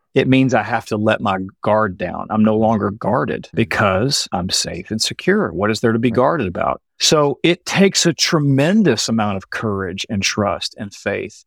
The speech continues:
Speaker 1: to receive that message. You can't receive it without trust,
Speaker 2: Yeah.
Speaker 1: because to receive it, I've gotta open my hands. I've gotta let down a defensive posture and transform into a relaxed posture where my dukes aren't up. I'm not guarded. I'm not defensive.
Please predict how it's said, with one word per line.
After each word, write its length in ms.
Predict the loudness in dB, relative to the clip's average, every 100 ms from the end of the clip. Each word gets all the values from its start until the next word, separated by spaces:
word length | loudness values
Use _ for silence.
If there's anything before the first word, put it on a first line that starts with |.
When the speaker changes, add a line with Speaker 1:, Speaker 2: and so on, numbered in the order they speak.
| -8
Speaker 1:
to 120 | -2
receive 420 | 0 2 2 2
that 180 | 2 2
message. 540 | 2 0 -2 -8 -14 -2
You 140 | 2 2
can't 320 | 2 0 0
receive 380 | -4 2 2 2
it 100 | -4
without 320 | -2 -2 -2
trust, 480 | -2 -2 -2 -8 -16 -2
Speaker 2:
Yeah. 80 | 0
Speaker 1:
because 460 | 2 2 2 -2 -2
to 140 | 2
receive 460 | 4 4 4 4 4
it, 160 | 0 -2 -2
I've 140 | 0
gotta 220 | 2 2
open 280 | 0 0 0
my 200 | 0 0
hands. 440 | -2 -2 -8 -12 _
I've 140 | -2 2
gotta 260 | 2 0 -4 _
let 300 | 0 4 2 0 -2
down 360 | 2 2 2
a 40 | 0
defensive 540 | -2 0 0 0 -4
posture 560 | -2 -2 -2 -2 -4 -2
and 300 | 0 2 2 -2 -6
transform 580 | 0 0 0 2 4 4
into 600 | 4 2 2 2 2 2
a 60 | 0
relaxed 580 | -2 0 0 0 -2 -4
posture 580 | -2 -2 -2 -4 -6 -6 -2
where 240 | 2 2
my 140 | 2 0
dukes 420 | 2 2 2 -2
aren't 260 | -2 -2
up. 300 | -4 -2 -4 -8 _ _ -2
I'm 100 | 2 4
not 240 | 2 0
guarded. 520 | 2 2 2 0 -4
I'm 140 | -4 0
not 200 | 0 -2
defensive. 680 | -6 -4 -2 -4 -6 -10